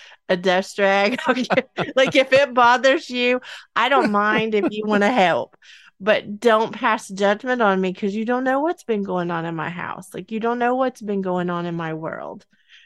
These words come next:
And so it just makes me giggle because I don't wanna give the illusion of, you know, that we're filthy, 'cause that's not true either. But perfect, we don't live in a museum.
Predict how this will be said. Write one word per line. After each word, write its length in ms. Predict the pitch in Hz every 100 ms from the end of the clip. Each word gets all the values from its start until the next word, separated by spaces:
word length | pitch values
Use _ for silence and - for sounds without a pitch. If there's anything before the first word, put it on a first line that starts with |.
| _
And 100 | 214
so 220 | - 196 180
it 200 | 214 202
just 240 | 262 294
makes 260 | 254 240 240
me 140 | 202
giggle 640 | 196 220 220 196 185 175 - _ _
because 280 | 196 190 190
I 120 | 190
don't 300 | 190 202 208
wanna 180 | 175 202
give 360 | 196 196 190 190
the 160 | 185
illusion 560 | 180 175 185 190 196 185
of, 380 | 180 175 175 - _ _ _ _ _
you 80 | -
know, 200 | 185 180
that 240 | 175 185 -
we're 180 | 202 190
filthy, 920 | - 220 247 359 - 170 156 160 220
'cause 220 | - 196
that's 280 | 202 233 -
not 200 | 202 -
true 240 | 202 196
either. 540 | 208 349 - - - - - _ _ _ _ _ _
But 220 | 233 -
perfect, 580 | - - 254 285 254 202
we 80 | 214
don't 180 | 240 226
live 200 | 214 233
in 100 | 254
a 60 | 226
museum. 680 | 196 180 185 156 - -